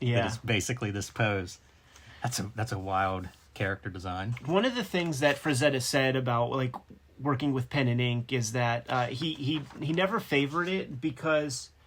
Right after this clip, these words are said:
Speaker 1: with painting, you can push that oil a little bit and get some amazing happy accidents that you could then replicate and make it a part of your style. Uh, and ink is just unforgiving. It's a precise medium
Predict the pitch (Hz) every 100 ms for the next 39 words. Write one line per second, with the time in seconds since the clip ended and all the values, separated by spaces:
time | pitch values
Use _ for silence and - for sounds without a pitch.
0 | - - - - - - _ 165 156 160
1 | 123 - _ - - _ _ _ - -
2 | 160 147 127 117 120 123 - - 143 147
3 | 160 123 165 - 151 151 - 156 151 143
4 | 135 139 139 127 135 135 - - - -
5 | _ - 143 139 135 135 - 123 170 170
6 | 160 151 131 147 156 151 156 143 139 139
7 | 135 123 139 127 123 165 165 131 139 143
8 | 135 135 131 143 139 151 135 131 139 123
9 | 147 123 117 127 - 147 131 127 131 127
10 | - - - - - - 135 147 156 143
11 | 156 - 170 160 135 165 135 143 143 170
12 | 127 120 131 135 - 151 143 127 - -
13 | - - - - - 143 160 165 143 127
14 | 117 117 117